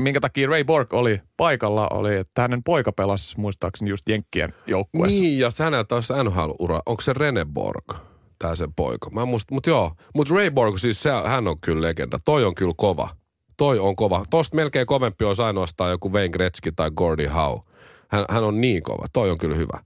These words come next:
Speaker 2: No mä nokitan yhdellä vielä sit sulle tässä.
Speaker 1: Anna tulla.
Speaker 2: Mä oon vetänyt täydelle Tavastialle Remun kanssa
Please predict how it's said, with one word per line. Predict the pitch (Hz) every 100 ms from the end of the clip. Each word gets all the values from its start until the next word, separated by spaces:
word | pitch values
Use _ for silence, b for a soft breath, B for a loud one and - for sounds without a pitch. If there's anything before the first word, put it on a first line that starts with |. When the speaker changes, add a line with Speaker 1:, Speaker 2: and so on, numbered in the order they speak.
| _
Speaker 2:
No | 156
mä | 180
nokitan | 180 175 131 110 110
yhdellä | 110 76 65
vielä | 65
sit | 60 - -
sulle | -
tässä. | - - 127
Speaker 1:
Anna | 135 -
tulla. | 135 92 B B B B B
Speaker 2:
Mä | 151
oon | 151
vetänyt | 156 143 135 -
täydelle | 175 170 127 117 107 -
Tavastialle | 131 123 107 - 104 95 95 98 95 -
Remun | 95 156 143 104 82
kanssa | 85 87 80 - - 80